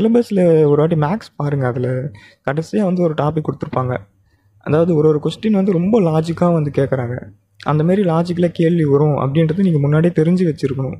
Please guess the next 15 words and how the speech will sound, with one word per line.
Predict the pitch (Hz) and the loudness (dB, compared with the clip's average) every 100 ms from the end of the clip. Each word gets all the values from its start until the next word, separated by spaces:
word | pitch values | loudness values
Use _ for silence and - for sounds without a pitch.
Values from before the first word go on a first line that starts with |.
| 139 | -2
அப்பதான் | 165 180 | 0 0
அந்த | 147 160 165 | 0 -2 0
சமயத்துல | 170 208 190 | 0 2 2
வந்து, | 170 180 269 - _ - | 2 0 -4 -10 _ -4
"ஓகே, | 160 | 0
இது | 160 160 | 0 0
இந்த | 147 156 | 0 2
logic | 156 160 165 151 | 0 0 -2 -4
கொஸ்டின்" | - 156 | -2 -2
அப்படின்றது | 143 147 151 151 196 | 0 0 -2 0 0
உங்களுக்கு | 165 139 139 131 | 2 2 0 0
மைண்டுக்கு | 127 131 139 | 0 -2 0
வந்து | 131 147 | -2 -4
strike | - - 135 139 | -6 -2 -2 0
ஆகும். | 127 127 101 | -4 -4 -8